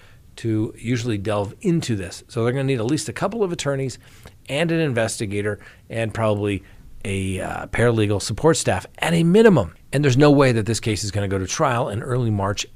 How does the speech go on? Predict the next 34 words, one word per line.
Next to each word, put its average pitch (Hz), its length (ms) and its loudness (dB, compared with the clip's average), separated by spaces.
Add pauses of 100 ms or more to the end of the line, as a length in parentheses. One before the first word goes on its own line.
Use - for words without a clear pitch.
(140)
as 107 300 -2
it 104 160 -4
is 92 280 -4
set 131 420 -4
for 117 300 -8 (200)
next 98 320 0
year. 95 260 0 (680)
There's 123 180 2
just 123 180 0
no 123 100 2
way 107 240 2
that 98 180 -4
the, 98 240 -2 (140)
any 185 240 6
attorney 98 480 -2
would 113 120 2
be 117 100 4
able 117 140 4
to 95 80 -2
be 113 180 0
up 117 180 -4
to 120 120 0
speed 113 500 0 (180)
to 113 100 -8
be 120 100 2
able 113 160 0
to 98 140 -6
do 139 220 -2
that 113 220 -2
and 110 100 -8
effectively 117 640 -4
represent 104 580 -2 (120)
Mister 107 320 0
Allen 98 340 -2